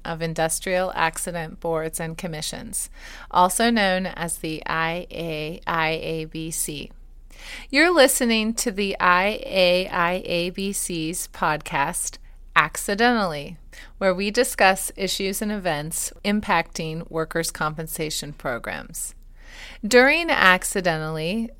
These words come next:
I ask thought-provoking questions, raise awareness of emerging issues, and offer insights on workers' compensation. My hope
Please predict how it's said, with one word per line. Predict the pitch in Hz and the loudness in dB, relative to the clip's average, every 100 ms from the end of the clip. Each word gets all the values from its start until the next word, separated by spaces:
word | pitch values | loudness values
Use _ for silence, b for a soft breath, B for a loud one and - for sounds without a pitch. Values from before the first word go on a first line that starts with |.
| - | 4
I | 180 180 | 6 8
ask | 165 165 - | 8 6 4
thought-provoking | 175 165 - 180 170 165 160 | 4 4 2 0 0 0 -6
questions, | 165 214 220 - 269 254 247 247 - b b b - | 0 0 2 2 2 2 0 -4 -8 b b b -2
raise | 220 220 254 | 4 4 6
awareness | 294 226 190 185 175 180 - | 2 4 4 4 2 0 -2
of | 180 | -2
emerging | 170 160 160 190 185 | -2 -2 -2 -2 -4
issues, | - 165 - 156 156 160 - B B B | -4 -4 -2 -2 -2 -4 -8 B B B
and | 226 | 0
offer | 226 190 208 226 220 - | 4 6 6 4 0 0
insights | 202 190 180 180 156 - - - | -4 -4 0 2 2 0 -6 -2
on | 165 160 | -2 -2
workers' | 151 - 156 - | -4 -4 -4 -2
compensation. | 156 147 156 - 151 147 - 117 - 165 - B B B B | -4 -4 -6 -6 -4 -4 -4 -6 -10 -16 -18 B B B B
My | 214 214 269 | 6 8 8
hope | 247 202 226 233 | 6 4 4 -4